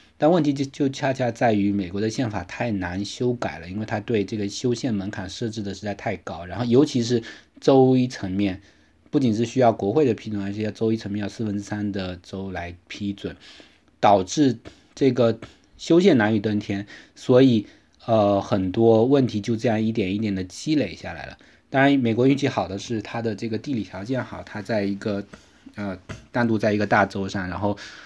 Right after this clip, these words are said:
周围没有强敌，所以有这些独-，得天独厚的条件，它可以，嗯，发展成这个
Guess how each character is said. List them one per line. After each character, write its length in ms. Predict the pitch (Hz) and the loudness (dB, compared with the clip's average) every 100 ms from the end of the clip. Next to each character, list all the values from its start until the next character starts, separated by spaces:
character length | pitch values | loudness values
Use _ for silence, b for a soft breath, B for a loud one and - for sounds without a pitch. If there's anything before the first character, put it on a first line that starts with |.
| B | B
周 180 | - 120 | -2 2
围 120 | 120 | 4
没 140 | 110 107 | 4 2
有 100 | 101 | 0
强 320 | 95 - 92 | -4 -8 -8
敌， 160 | 92 90 | -8 -10
所 220 | - 104 | -8 -6
以 80 | 95 | -6
有 100 | 90 | -8
这 140 | 139 | -4
些 100 | 156 | -2
独-， 180 | 135 117 131 | -2 -4 -6
得 120 | - 117 | -6 -2
天 120 | 131 | -2
独 120 | 131 | -2
厚 60 | 123 | -4
的 60 | |
条 240 | 113 - 98 | -4 -4 -4
件， 140 | 110 | -2
它 160 | 101 117 | -2 -4
可 160 | 110 | -2
以， 100 | 101 B B B B - | -4 B B B B -6
嗯， 480 | 113 107 95 98 - _ - B B B B B _ _ _ - | -2 0 0 -2 -8 _ -16 B B B B B _ _ _ -6
发 240 | - 113 | 0 2
展 200 | 104 92 | 0 -4
成 280 | 90 90 90 | -6 -8 -8
这 180 | 104 98 | -6 -6
个 220 | 92 | -6